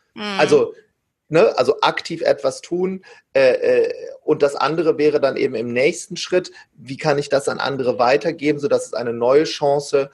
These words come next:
Speaker 2: für ein neues, äh, Neben-, ein-, Miteinander gibt. Und warum ist das so wichtig, als Leader jetzt auch nicht durchzuarbeiten, Tag und Nacht? Weil
Speaker 1: Ja.
Speaker 2: dieser Dauerstress für dein,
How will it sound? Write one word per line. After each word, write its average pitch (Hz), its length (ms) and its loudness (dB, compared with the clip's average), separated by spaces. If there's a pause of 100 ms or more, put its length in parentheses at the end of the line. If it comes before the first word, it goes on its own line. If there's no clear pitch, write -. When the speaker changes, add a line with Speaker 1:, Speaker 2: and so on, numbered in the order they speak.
(180)
Speaker 2:
für 123 160 0
ein 120 140 0
neues, 127 520 2
äh, 120 240 4
Neben-, 127 600 -4
ein-, - 220 -8
Miteinander 127 480 -2
gibt. 151 180 -8
Und 123 100 -10
warum 135 200 2
ist - 120 -10
das 127 120 -8
so 120 160 -10
wichtig, 165 380 -6
als - 180 -8
Leader 156 380 0 (160)
jetzt - 180 -6
auch 135 140 0
nicht 131 200 -8
durchzuarbeiten, 123 720 2
Tag 120 260 -4
und 117 140 -10
Nacht? 135 260 -6 (300)
Weil 104 100 4
Speaker 1:
Ja. 101 40 -6
Speaker 2:
dieser 127 220 2
Dauerstress 151 800 2
für - 180 -8
dein, 127 360 0